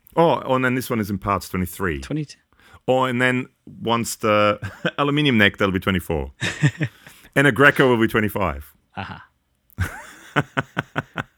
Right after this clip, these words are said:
Speaker 1: And a
Speaker 2: Nice.
Speaker 1: bass. There's a bass too.
Speaker 2: That's a, yeah, that's kinda like two guitars. That's pretty long. So
Speaker 1: Yeah.
Speaker 2: say twenty-seven.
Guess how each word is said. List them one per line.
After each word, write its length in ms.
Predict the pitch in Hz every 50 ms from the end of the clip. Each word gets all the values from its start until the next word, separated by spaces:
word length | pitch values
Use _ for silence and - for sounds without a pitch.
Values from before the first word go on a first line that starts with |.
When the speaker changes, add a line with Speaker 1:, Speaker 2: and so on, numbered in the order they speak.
| _ - - 180 175 170 220
Speaker 1:
And 40 |
a 100 | 208 135
Speaker 2:
Nice. 140 | 131 135 117
Speaker 1:
bass. 400 | - 92 80 71 - - - - - _ _ -
There's 140 | - 87 82
a 40 |
bass 280 | 82 - 90 78 - -
too. 180 | - - 85 76 -
Speaker 2:
That's 180 | 156 143 -
a, 120 | 113 110 113 _ _ - _ _ _ _ _ _ _ _ _ _ _ _ _ _ _ _ _ _ _ _ _ _ _ _ _ _ _ _ _ _ - - - - - - - - - _ _ -
yeah, 160 | 180 139 92
that's 160 | 95 107 -
kinda 240 | - - 107 98 95
like 120 | 98 - -
two 140 | - 127
guitars. 460 | 107 113 - 120 120 131 - - - - - - -
That's 100 | 127 -
pretty 240 | _ - 117 110 104
long. 220 | 107 120 127 113 - _ _ _ _ _ - - - - - _
So 140 | - - 87 85 -
Speaker 1:
Yeah. 60 | - - _ _
Speaker 2:
say 200 | - - 131 120 110
twenty-seven. 500 | - - 123 117 107 - 110 101 101